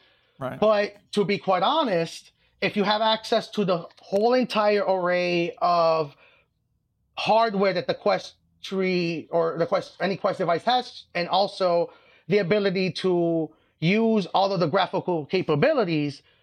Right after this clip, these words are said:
Speaker 2: what stops you from downloading a Quest brand new game from the store and removing the license key and then you're pirating it?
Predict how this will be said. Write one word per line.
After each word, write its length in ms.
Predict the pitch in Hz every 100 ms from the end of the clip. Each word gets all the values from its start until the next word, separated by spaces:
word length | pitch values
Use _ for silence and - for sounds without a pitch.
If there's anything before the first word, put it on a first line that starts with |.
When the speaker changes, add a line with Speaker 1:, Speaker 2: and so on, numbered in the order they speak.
| _ _
Speaker 2:
what 320 | - 175 214 -
stops 480 | - 214 208 -
you 140 | 214 196
from 580 | - 196 190 185 180 151
downloading 880 | 180 190 190 185 185 185 180 180 185
a 120 | 180
Quest 600 | - - 185 180 - - _ 135
brand 300 | 175 175 175
new 280 | 170 160 - _ _ 143
game 180 | 180 151
from 120 | 160
the 80 | 147
store 680 | - 240 247 190 170 165 - _ _
and 160 | 190 180
removing 500 | 175 180 202 185 180
the 120 | 165
license 580 | 160 180 175 - 170 -
key 400 | - 156 147 143
and 160 | 165 156
then 120 | 151
you're 100 | 147
pirating 600 | 143 165 170 151 135 123
it? 160 | 110